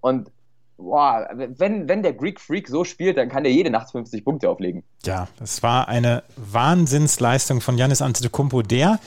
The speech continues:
Speaker 2: zweitausenddreizehn an fünfzehnter Stelle von den Milwaukee Bucks damals gedraftet worden ist. Und sie haben ja auch bei, bei A B C haben sie dann ja auch gezeigt,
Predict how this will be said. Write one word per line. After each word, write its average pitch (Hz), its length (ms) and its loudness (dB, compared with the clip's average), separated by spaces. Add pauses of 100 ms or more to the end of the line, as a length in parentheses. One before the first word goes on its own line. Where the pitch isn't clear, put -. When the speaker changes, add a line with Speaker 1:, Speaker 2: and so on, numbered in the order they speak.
(240)
Speaker 2:
zweitausenddreizehn 147 1300 2
an 123 160 2
fünfzehnter 180 640 0
Stelle 151 380 2
von 123 220 0
den 117 340 0
Milwaukee 120 400 2
Bucks 123 260 -2
damals 117 300 0
gedraftet 113 480 -2
worden 101 260 0
ist. 98 160 -4
Und 110 100 -4
sie 110 100 2
haben 139 180 2
ja 120 300 0
auch - 160 -2
bei, 110 360 0
bei 110 240 -2
A 113 40 -2
B 113 100 -4
C 147 260 2
haben 127 120 2
sie 117 100 2
dann 113 140 0
ja 113 100 2
auch - 160 -2
gezeigt, 120 480 -2